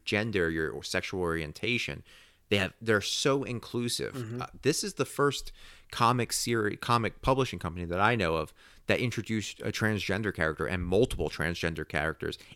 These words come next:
Speaker 1: in the nineties.
Speaker 2: Yeah, and that was
Speaker 1: You know what I
Speaker 2: unheard
Speaker 1: mean?
Speaker 2: of.
Speaker 1: And, and they have gay characters. They have people of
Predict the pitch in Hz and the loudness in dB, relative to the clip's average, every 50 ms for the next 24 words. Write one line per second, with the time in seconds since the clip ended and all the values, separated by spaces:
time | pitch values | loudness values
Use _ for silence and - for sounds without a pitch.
0 | - - 139 139 120 104 98 101 131 180 214 180 107 - 120 127 143 131 - - | 0 2 2 2 2 2 2 2 2 2 2 2 0 0 2 4 4 4 4 2
1 | - - - 147 165 175 185 175 180 - 160 127 151 151 143 123 123 123 120 - | -2 -2 2 8 10 10 10 10 8 6 6 6 6 6 6 6 6 8 10 10
2 | 214 254 - 120 101 - - - - - - - - - - - - - _ - | 10 10 8 6 0 -6 -12 -14 -14 -16 -20 -20 -20 -20 -20 -20 -20 -20 _ -20
3 | - - - - - 123 117 107 107 107 107 - - - - 104 98 95 95 90 | -20 -20 -10 -2 0 2 2 2 2 -2 -6 -10 -10 -8 -6 -4 -4 -4 -6 -8
4 | - - _ - - _ _ _ _ _ - - 95 - 107 92 90 85 82 - | -10 -14 _ -20 -20 _ _ _ _ _ -20 -8 -4 -4 -2 0 -2 -2 2 4
5 | 185 180 175 165 120 107 98 90 - 82 80 78 - 87 92 90 85 82 85 82 | 4 6 6 4 4 4 2 4 2 -2 -4 -4 -4 -4 -2 0 2 2 0 -2
6 | 90 - - _ _ _ - - 180 180 - - 185 156 123 117 - - | -4 -10 -18 _ _ _ -2 -2 0 2 4 6 6 6 4 2 -4 -14